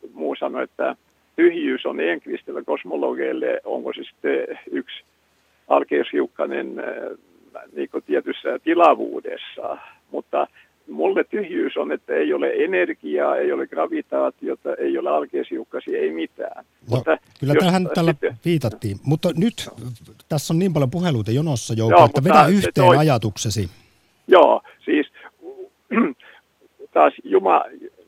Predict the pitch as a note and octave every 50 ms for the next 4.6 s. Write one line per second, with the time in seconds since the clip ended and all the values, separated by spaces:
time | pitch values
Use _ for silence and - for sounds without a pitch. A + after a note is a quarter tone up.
0 | - E3+ - - - - F#3+ E3+ E3 D#3 C#3+ E3 E3 C#3+ C3 B2 B2+ B2 B2 C3+
1 | - - E3+ F3+ F#3 F3+ E3+ D#3 D3+ D3 C#3 - - - - D3 C#3+ - - D3+
2 | C#3+ D3 D3+ D3 C#3 C#3+ C#3+ - D3 C#3+ C3 - D3 D3+ D#3+ D3+ D3 - - E3
3 | D3+ C3+ - - - D#3+ D3 - - E3 F3+ F3+ F3 E3 D3+ C3 B2 A#2 A#2 A2+
4 | C3 B2+ B2 B2+ B2 - - C#3 C3 - - -